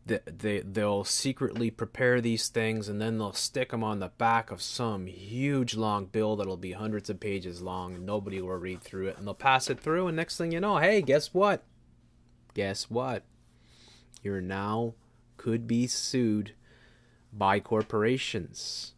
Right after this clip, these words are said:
from other parts of the <laughs> world for maybe downloading a song.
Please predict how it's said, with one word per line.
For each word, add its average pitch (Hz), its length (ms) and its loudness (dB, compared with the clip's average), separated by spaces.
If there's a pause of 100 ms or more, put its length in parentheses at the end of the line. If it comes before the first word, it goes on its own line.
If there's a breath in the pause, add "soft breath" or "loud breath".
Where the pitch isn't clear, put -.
from 101 440 -2
other 117 220 2
parts 110 440 2
of 98 120 -4
the 113 180 -4
<laughs> 117 200 -4
world 127 400 6 (580 loud breath)
for 120 560 8
maybe 107 280 2
downloading 123 520 4
a 160 60 2
song. 214 420 6